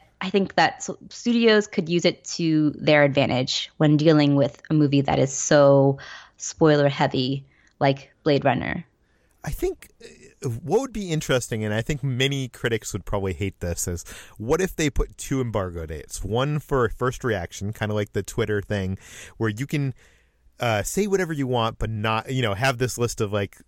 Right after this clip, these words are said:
Speaker 2: plot points that they don't want you to discuss.
Speaker 1: Mm-hmm.
Speaker 2: And then the week of release, have an embargo date that, like, all reviews, you know, whatever you want, no holds barred. Like, I feel like that would be the way to go to protect against spoilers, but I feel like critics would feel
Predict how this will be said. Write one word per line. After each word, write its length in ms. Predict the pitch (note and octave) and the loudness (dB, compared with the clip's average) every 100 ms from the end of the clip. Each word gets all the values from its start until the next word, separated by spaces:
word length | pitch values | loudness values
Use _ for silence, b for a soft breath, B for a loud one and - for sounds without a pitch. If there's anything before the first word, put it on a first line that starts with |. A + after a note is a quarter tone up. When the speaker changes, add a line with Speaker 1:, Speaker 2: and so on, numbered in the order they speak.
| - | -8
Speaker 2:
plot 220 | - G#2 | -2 -2
points 260 | - G2+ - | -4 -10 -8
that 140 | F2 | -8
they 80 | G#2 | -8
don't 320 | F2+ A#2 G2 | -6 -4 -4
want 180 | F#2+ G2+ | -6 -8
you 80 | F2 | -8
to 80 | E2 | -8
discuss. 640 | D#2 - - C2+ - - - B B B | -8 -8 -8 -12 -12 -12 -16 B B B
Speaker 1:
Mm-hmm. 180 | G3+ E3 | -2 0
Speaker 2:
And 140 | B2+ | 0
then 140 | C3 B2+ | 0 0
the 60 | |
week 260 | A2 C3 C3+ | -2 -4 -4
of 100 | A2+ | -2
release, 400 | A2+ G#2+ F#2+ - | 0 0 -2 -4
have 160 | F#2+ | -6
an 80 | F#2 | -4
embargo 440 | F#2 F2+ F2+ F2+ F2 | -4 -4 -6 -4 -4
date 280 | F2 E2+ | -4 -4
that, 120 | - E2+ | -6 -4
like, 240 | F2 E2+ - | -6 -8 -8
all 160 | G#2+ G#2+ | -4 -2
reviews, 580 | G#2 F#2+ G2 F#2+ F#2 - | -4 -2 -2 -2 -6 -8
you 80 | |
know, 100 | F2+ | -8
whatever 360 | D#2 F2+ A2+ A#2 | -6 -4 -4 -2
you 120 | G#2+ | -2
want, 300 | G2 G2 G2 | -2 -2 -4
no 160 | F#2 G#2 | -4 -2
holds 260 | G#2 F#2 | -2 -4
barred. 500 | - F#2+ E2+ E2 D#2+ - b b b b b - | -6 -6 -6 -10 -14 -18 b b b b b -10
Like, 140 | G2 | -6
I 80 | B2 | -6
feel 220 | - A3 | -2 0
like 180 | G#3 - | 0 0
that 140 | B2+ | 0
would 140 | C#3+ C3+ | 0 -2
be 160 | A2+ | -4
the 100 | A2+ | -4
way 200 | G#2+ G#2+ | 0 0
to 120 | G#2 F#2 | -2 -4
go 380 | F2+ A2 F#2 | -2 -2 -2
to 160 | F2+ - | -6 -12
protect 380 | - - G2+ - | -10 -6 -6 -6
against 240 | G2+ - | -8 -8
spoilers, 360 | - G#2 F2+ - | -6 -4 -4 -4
but 100 | G2+ | -4
I 40 | |
feel 220 | F#2+ C3 | -2 0
like 120 | A#2+ A2 | 0 -2
critics 360 | - G#2+ - | -4 -4 -4
would 180 | G2+ F2+ | -10 -10
feel 420 | - G#2 G2 F#2+ | -4 -2 -2 -4